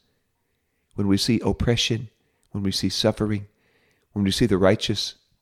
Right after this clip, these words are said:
suffer and the wicked prosper, help us to rejoice even and especially in those times when we create adversity for our own selves. Help us to rejoice when you are disciplining and correcting us to bring us back to you, God. Help us to rejoice.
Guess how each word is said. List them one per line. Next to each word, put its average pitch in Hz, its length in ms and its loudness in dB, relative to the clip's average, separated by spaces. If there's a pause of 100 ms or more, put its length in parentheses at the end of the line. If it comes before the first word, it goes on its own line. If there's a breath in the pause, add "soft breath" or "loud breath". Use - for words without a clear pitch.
(180)
suffer - 500 0 (140)
and - 160 -10
the 98 80 -4
wicked 104 320 -2
prosper, 104 400 2
help 117 240 0
us - 140 -2
to 120 140 -2
rejoice 110 680 -2 (480 soft breath)
even 113 360 2 (360 soft breath)
and 107 100 2
especially 113 500 0
in 104 80 0
those 104 200 0
times 95 380 -4 (560 soft breath)
when 104 160 -2
we 117 240 0 (260 soft breath)
create 127 460 2
adversity 127 520 0
for - 240 -4
our 127 160 -2
own 147 200 0
selves. - 400 -4
Help 110 180 -2
us 113 120 -6
to 113 100 -4
rejoice 123 520 0
when 110 140 -2
you 117 160 2
are 110 140 0 (340 soft breath)
disciplining 127 520 0
and 107 100 -4
correcting 131 520 -2
us 101 180 -2
to - 100 -6
bring 113 180 -2
us 113 100 -4
back 151 300 0
to - 80 -4
you, 113 160 -2
God. 110 260 0
Help 127 200 0
us 143 160 0
to 147 120 -2
rejoice. 143 640 -2